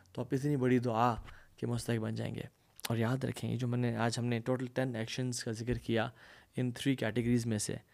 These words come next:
एक कैटेगरी वो जिसके लिए एक फरिश्ता दुआ करता है, और दूसरी कैटेगरी उन लोगों के एक्शंस की है जिनके लिए मल्टीपल एंजल्स दुआ करते हैं,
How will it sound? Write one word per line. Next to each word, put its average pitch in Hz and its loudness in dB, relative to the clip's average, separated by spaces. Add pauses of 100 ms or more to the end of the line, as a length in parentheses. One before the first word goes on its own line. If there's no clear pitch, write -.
(380)
एक 127 6
कैटेगरी 123 4
वो 123 6
जिसके 117 0
लिए 113 2
एक 123 2 (380)
फरिश्ता 127 2
दुआ 113 6
करता 113 -4
है, - -6 (680)
और 113 0
दूसरी 123 -2
कैटेगरी 120 2
उन 135 0
लोगों 123 0
के 117 -2
एक्शंस 117 -4
की 117 -2
है 117 0
जिनके 117 -2
लिए 117 0
मल्टीपल 123 0
एंजल्स 123 -2
दुआ 120 -2
करते - -8
हैं, 143 -6